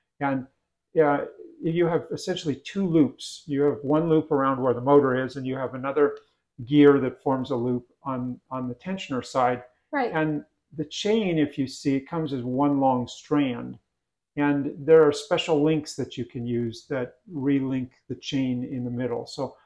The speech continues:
Speaker 1: I'm just cutting it to the right length. And I don't show it here in the video, but,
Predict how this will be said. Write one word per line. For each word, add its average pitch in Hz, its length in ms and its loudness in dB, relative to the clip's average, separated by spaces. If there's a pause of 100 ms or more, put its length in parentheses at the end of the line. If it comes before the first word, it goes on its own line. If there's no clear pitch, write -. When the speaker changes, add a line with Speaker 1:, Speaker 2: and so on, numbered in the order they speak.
(160)
Speaker 1:
I'm 208 80 -6
just 214 240 -2
cutting 160 280 2
it 147 160 -2
to 151 80 -4
the 139 100 0
right 135 240 0
length. 143 340 -2 (340)
And 214 80 -2
I 220 40 2
don't 240 220 6
show 190 280 2
it 151 100 6
here 139 200 -2
in 127 80 -2
the 123 60 -4
video, 123 360 -2
but, 127 340 -4